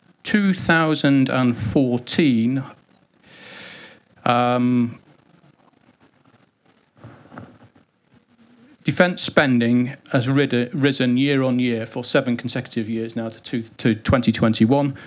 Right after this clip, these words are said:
a total of two, an additional two hundred and sixty billion dollars. Uh, and all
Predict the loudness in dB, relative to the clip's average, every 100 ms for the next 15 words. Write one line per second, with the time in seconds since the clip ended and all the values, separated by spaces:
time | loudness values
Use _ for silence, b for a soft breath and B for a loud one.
0 | B -2 2 2 2 -2 0 2 2 0
1 | 0 2 0 0 0 2 2 4 2 0
2 | -2 -2 0 0 2 0 0 -2 -4 -12
3 | -16 B B B B B B B B B
4 | -6 -4 0 2 2 2 0 2 2 2
5 | 0